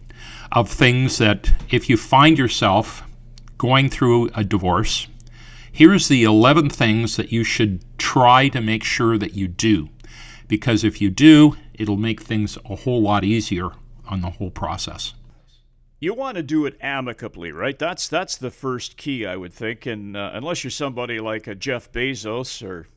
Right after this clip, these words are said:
Speaker 2: who knows, maybe Bill and Melinda Gates, when you're dealing with huge amounts of money,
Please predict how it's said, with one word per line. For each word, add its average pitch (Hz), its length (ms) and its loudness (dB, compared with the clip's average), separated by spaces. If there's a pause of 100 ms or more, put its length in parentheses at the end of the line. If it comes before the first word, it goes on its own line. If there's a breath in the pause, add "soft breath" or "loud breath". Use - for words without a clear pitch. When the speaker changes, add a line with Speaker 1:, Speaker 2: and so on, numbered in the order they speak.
(320)
Speaker 2:
who 123 120 -16
knows, 120 260 -10
maybe 113 240 -12
Bill 131 300 -10
and 104 100 -16
Melinda 110 320 -12
Gates, 110 380 -8 (260 soft breath)
when 156 140 -10
you're 165 100 -6
dealing 175 400 -10
with 101 180 -10
huge 196 440 -12
amounts 123 400 -12
of 92 120 -16
money, 110 460 -14